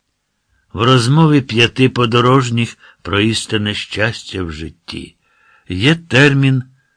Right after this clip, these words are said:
«город миру» чи Миргород, що на Божественній горі.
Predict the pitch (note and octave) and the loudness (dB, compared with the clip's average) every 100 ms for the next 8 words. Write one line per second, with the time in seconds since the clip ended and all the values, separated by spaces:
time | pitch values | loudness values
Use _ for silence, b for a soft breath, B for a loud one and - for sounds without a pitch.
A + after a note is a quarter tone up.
0 | _ - E2 G2+ A2 A2+ G#2+ A2+ C3 G2+ | _ -14 -6 -2 0 -2 -2 2 2 0
1 | D2 - _ _ _ _ _ _ - B2+ | -6 -16 _ _ _ _ _ _ -2 2
2 | B2+ C3+ B2 F2+ F2 E2+ E2+ _ _ _ | 4 4 4 0 -8 -10 -16 _ _ _
3 | _ - G#2+ G#2+ G2+ A2 F#2 G#2+ - - | _ -4 -2 -2 0 -2 0 -2 -4 -6
4 | G#2 G2 G2 F2 G2 B2 | -6 -4 -6 -4 -2 -4